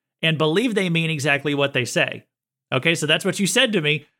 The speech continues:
Well, if we read Isaiah sixty-one just as it's written, then it would be very logical to assume that all those things that the Messiah did, would do would happen at the exact same time.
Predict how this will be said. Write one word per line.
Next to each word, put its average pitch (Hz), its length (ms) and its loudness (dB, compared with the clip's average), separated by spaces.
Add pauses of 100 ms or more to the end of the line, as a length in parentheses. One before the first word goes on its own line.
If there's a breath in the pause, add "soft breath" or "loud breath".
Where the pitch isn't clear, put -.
(160)
Well, 185 160 4
if 202 240 0
we 240 200 4
read 208 360 0
Isaiah 185 400 2
sixty-one 190 560 0
just 170 300 0
as 170 120 0
it's 147 200 -4
written, 147 440 -4 (840)
then 190 120 4
it 320 100 0
would 320 140 0
be 285 100 4
very 220 360 2
logical 226 540 0
to 160 160 0
assume 160 500 0 (200)
that 185 240 0
all 208 240 4
those 226 260 2
things 233 260 -2
that 190 100 0
the 175 80 0
Messiah 185 480 0
did, 165 480 0
would 165 240 2
do 180 380 0 (340)
would 180 140 4
happen 233 340 2
at 196 140 0
the 196 80 4
exact 147 320 0
same 185 200 -2
time. 240 400 -2